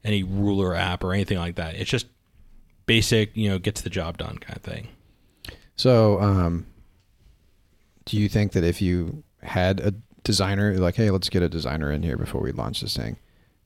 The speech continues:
Speaker 2: do you think it would have been, like, it's an interesting question, like, do you think it would have been as successful? Like, 'cause sometimes you can over-engineer something and, like, over-design something and make it unusable, 'cause sometimes we get stuck in these, like, ways of thinking that something should be designed in a certain way, and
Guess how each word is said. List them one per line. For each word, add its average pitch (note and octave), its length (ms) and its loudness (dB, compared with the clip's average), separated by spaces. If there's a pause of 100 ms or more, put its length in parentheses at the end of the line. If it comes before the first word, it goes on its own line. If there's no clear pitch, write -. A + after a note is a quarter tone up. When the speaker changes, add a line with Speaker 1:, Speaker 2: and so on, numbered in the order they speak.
(180)
Speaker 2:
do - 80 -8
you - 20 -2
think D2+ 200 -4
it C#2+ 80 -2
would D2+ 160 -2
have D#2 100 -6
been, C#2 300 -4 (240)
like, F#2+ 120 -2
it's G2+ 140 -4
an G2 80 -2
interesting F#2 260 -6
question, F2 300 -2
like, D#2 120 -2
do F2+ 60 -4
you E2 40 0
think D#2+ 120 -2
it D2+ 60 -2
would D#2 80 0
have D#2 80 -2
been D#2 160 -4
as - 200 -4
successful? - 720 -6
Like, G2+ 100 -2
'cause A2+ 140 0
sometimes A2+ 480 2
you F#2 100 -2
can F2 320 -4 (400)
over-engineer F2+ 720 0
something D#2 400 -4
and, - 100 -6
like, - 160 -6 (240)
over-design F#2+ 720 0
something D2+ 360 -4
and D2+ 100 -4
make E2 180 -4
it D2 140 -2 (680)
unusable, E2+ 520 -2
'cause F#2 140 -6
sometimes F#2 320 -2
we F#2 80 -2
get E2 120 -2
stuck - 260 -4
in E2+ 80 -4
these, D#2+ 180 -4
like, D2+ 340 -4 (840)
ways F#2 360 2
of F2 100 0
thinking F2 420 -2
that D#2 180 -2
something F2 360 -2
should E2+ 180 -6
be D#2 200 -2
designed F2 400 -2
in F2 60 0
a E2 40 -4
certain - 280 -2
way, F2+ 280 2
and E2+ 220 -4